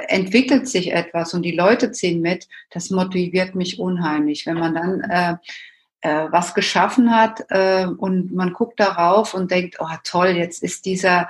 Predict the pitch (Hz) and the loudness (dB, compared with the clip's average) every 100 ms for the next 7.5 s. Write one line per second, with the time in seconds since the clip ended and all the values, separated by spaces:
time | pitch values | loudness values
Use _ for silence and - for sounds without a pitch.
0 | - - - _ _ 185 185 185 170 160 | -8 -18 -20 _ _ -4 0 2 4 2
1 | - - - - 196 185 - 175 175 190 | 0 -2 -4 -4 -2 -2 -4 0 2 2
2 | 196 185 - 190 208 202 - 190 202 202 | 2 0 2 4 4 0 0 2 2 2
3 | 185 180 175 180 - - 190 190 - - | -2 0 -4 -4 -12 0 0 0 -6 -4
4 | 190 - 190 190 - 196 202 190 - 175 | -4 0 -2 -2 -4 0 0 0 -2 0
5 | 175 175 170 - 170 175 170 - - - | 0 0 -2 -2 0 0 -2 -8 -12 -6
6 | 170 - 196 180 - - 180 - 170 170 | -6 0 0 0 0 0 0 -2 -2 -2
7 | 175 208 - 240 240 | 2 2 2 2 2